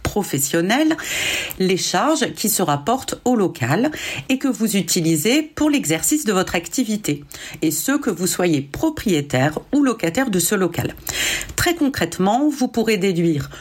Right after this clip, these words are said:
le loyer, les dépenses d'entretien, de réparation, d'amélioration,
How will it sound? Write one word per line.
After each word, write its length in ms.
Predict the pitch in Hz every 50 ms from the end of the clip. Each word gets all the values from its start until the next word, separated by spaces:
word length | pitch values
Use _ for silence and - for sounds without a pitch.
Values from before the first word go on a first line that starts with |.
| - -
le 220 | - 208 233 294 302
loyer, 540 | 247 180 160 143 139 135 131 131 135 139 - - - - - - -
les 200 | 185 214 277 -
dépenses 380 | 269 262 - 214 214 202 170
d'entretien, 680 | 175 190 180 - - 170 160 - - 131 127 131 135 139
de 160 | 147 143 233
réparation, 920 | 247 254 269 262 - 226 214 202 202 190 185 - - - - 131 135 147 147 - - 143
d'amélioration, 960 | 143 208 247 254 262 226 220 240 214 214 208 208 - - - 143 135 143